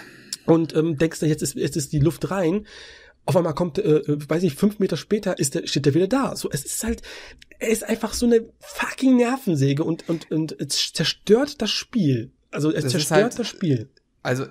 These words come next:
Speaker 2: ich muss halt schon mal sagen, ist, was ich halt schon sehr, sehr cool fand von der Atmosphäre her, die Frage ist halt immer, wie realistisch macht man sowas?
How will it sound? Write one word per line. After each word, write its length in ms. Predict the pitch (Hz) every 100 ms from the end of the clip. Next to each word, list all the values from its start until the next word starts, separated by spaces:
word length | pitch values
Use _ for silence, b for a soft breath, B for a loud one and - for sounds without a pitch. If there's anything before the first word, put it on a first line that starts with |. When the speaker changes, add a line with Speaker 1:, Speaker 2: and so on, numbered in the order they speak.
| - -
Speaker 2:
ich 140 | 123
muss 160 | 151 175
halt 160 | 156 -
schon 160 | 160
mal 160 | 151 135
sagen, 340 | 135 147 151
ist, 280 | - 131 -
was 200 | 127 135
ich 140 | 139 139
halt 280 | 131 131 -
schon 340 | - 151 139
sehr, 140 | 131 123
sehr 120 | 120 -
cool 120 | 147
fand 220 | 135 120
von 140 | - 123
der 100 | -
Atmosphäre 600 | - 123 - - 131 123
her, 240 | 113 117
die 320 | 110 104 - 120
Frage 400 | - 127 139 135
ist 180 | 131
halt 200 | 127 120 -
immer, 280 | 123 120 120 B B B
wie 180 | 110 131
realistisch 760 | 135 120 117 127 - 120 -
macht 260 | 123 117 -
man 160 | 113 101
sowas? 640 | 98 90 92 90 - -